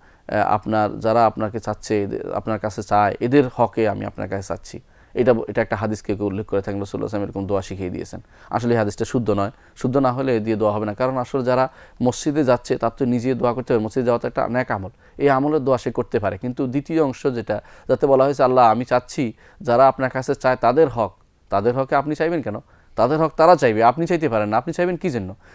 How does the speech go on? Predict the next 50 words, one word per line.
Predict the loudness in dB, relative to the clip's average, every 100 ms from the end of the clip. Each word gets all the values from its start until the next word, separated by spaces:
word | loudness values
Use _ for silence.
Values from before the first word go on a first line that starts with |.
| -8 2
যারা | 6 6
আল্লাহর | 6 4
কাছে | 2 -2 -2
চায়, | 4 4 4
আল্লাহর | 2 -2 -2
কাছে | -2
যারা | -2
সুয়াল | -2 0 0
করে, | 0 -6
তারা | -2 -2 -2
তাদের | -2 -2
ওসিলায় | -2 -2 -2
দোয়া, | 0 0
"আল্লাহ | 2
আমি | 2
চাচ্ছি", | 2 -4 -4 -8 -6 2
চাওয়াটা | 4 4
একটা | 4 2
ইবাদত, | 2 0 -4
"আমি | -4
এটার | -4
বিপরীতে | -4 -6 -6
চাচ্ছি, | -6 -4
আপনি | -4 -2
আমাকে | -4 -4
দেন", | -8 -8 -20 -6
এটা | 0 2
বলতে | 2 0
পারে। | -2
কিন্তু | 2 4
আপনি | 4 2 2
চাইবেন | 2 2
কী | -2 -6
জন্য? | -8 -14 -18 _
আপনার | 0 2 2
চাওয়ার | 2 0 0
তো | -4
কোনো | -4
অধিকার | -4 -2 -2
নাই। | -2
সুতরাং | -4 -2 -2
এই | -2 -2
জাতীয় | -2 -2 -2
জিনিসগুলো, | -2 -4 -2 -2 -4 -8 0
এই | 2
হাদিসটা | 2 0 -2
শুদ্ধ | -2 -2 0
নয়, | 0 0
এই | -4 -4
জন্য | -2 -4